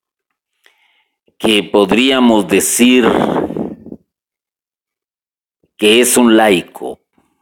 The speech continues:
porque no llegó a ser sacerdote, porque no pudo, es el hermano Pedro de Betancourt, que es el que se me viene a la memoria,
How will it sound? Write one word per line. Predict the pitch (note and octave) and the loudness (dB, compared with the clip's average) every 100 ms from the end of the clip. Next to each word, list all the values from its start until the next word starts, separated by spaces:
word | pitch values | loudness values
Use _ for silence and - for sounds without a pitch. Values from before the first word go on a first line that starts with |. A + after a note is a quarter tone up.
| _ _ _ - | _ _ _ -6
porque | - - F#2+ | -6 -4 -6
no | F#2 G#2 A2 | -2 0 0
llegó | G2 F#2+ D#2+ F#2+ G#2 F2+ C#2+ C2 - D2+ | 2 -2 0 0 2 2 0 -6 -12 -12
a | D2+ | -10
ser | D2 - G#2 G2 | -8 -2 0 0
sacerdote, | - D#2 - B1+ - G2 F#2+ - - - - - | -2 -4 -6 -10 -2 0 0 0 -8 -8 -14 -10
porque | - - | -8 -6
no | E2 F3+ - | -6 -6 -4
pudo, | G2 F2 F2 - _ _ _ _ _ _ _ _ _ _ _ _ _ _ _ _ - | -2 -2 -2 -10 _ _ _ _ _ _ _ _ _ _ _ _ _ _ _ _ -4
es | G2 G2+ A2 | 0 0 2
el | F2+ | 0
hermano | D#2+ E2 G2 F#2 | 0 0 -2 -2
Pedro | - G2+ G2 F2 | 0 2 4 2
de | |
Betancourt, | C#2 - C#2+ D2 A#2+ E3 | 0 -6 -12 -6 0 0
que | - F3+ | 0 -2
es | E3 F#3 | 0 -2
el | E3+ | -4
que | F3+ | -4
se | - | -4
me | D#3 - | -8 -10
viene | C3+ E3+ F2 D#3 | -4 -2 -2 -4
a | |
la | C3+ | -8
memoria, | - F2 C3+ D3+ - D#3+ | -12 -2 0 0 -2 -8